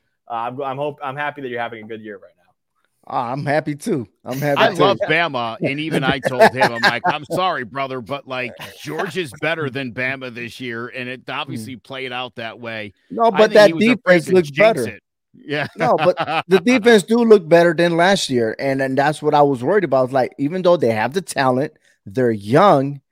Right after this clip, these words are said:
Speaker 2: and they're fast,
Speaker 3: That defies
Speaker 2: right?
Speaker 3: logic,
Speaker 2: Mm-hmm.
Speaker 3: right? Like Max was saying, you lose seven guys off that defense, uh, four first rounders, and somehow your defense is better. <laughs> Like that, that doesn't make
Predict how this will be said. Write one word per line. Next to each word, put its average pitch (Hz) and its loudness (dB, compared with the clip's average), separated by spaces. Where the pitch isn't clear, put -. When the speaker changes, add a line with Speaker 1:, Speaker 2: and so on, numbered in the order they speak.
Speaker 2:
and 127 -4
they're 120 0
fast, - -6
Speaker 3:
That 180 -4
defies 156 0
Speaker 2:
right? 120 -14
Speaker 3:
logic, 123 -6
Speaker 2:
Mm-hmm. 113 -12
Speaker 3:
right? 131 -6
Like 131 -10
Max 135 -12
was 127 -14
saying, 131 -10
you 123 -10
lose 127 -14
seven 127 -12
guys 117 -12
off 110 -10
that 104 -12
defense, 113 -16
uh, 110 -10
four 135 -14
first 123 -14
rounders, 117 -10
and 120 -8
somehow 127 -10
your 107 -12
defense 117 -12
is 98 -14
better. 156 0
<laughs> 135 -14
Like 151 -4
that, 165 -4
that 170 -4
doesn't 190 -2
make 160 -6